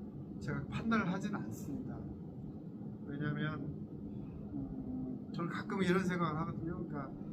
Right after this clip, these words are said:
우리는 왜 싸우는가?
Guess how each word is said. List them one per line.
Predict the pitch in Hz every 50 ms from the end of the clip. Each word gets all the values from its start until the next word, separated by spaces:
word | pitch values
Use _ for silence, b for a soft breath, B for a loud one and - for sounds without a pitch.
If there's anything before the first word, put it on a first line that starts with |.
| B B B B B B B B B - - - - - - - - - - - - - - - - - - - - -
우리는 | - 151 208 220 220 208 170
왜 | 151 151 160
싸우는가? | 160 156 - - 202 196 190 190 170 165 165 143 143 135 139 165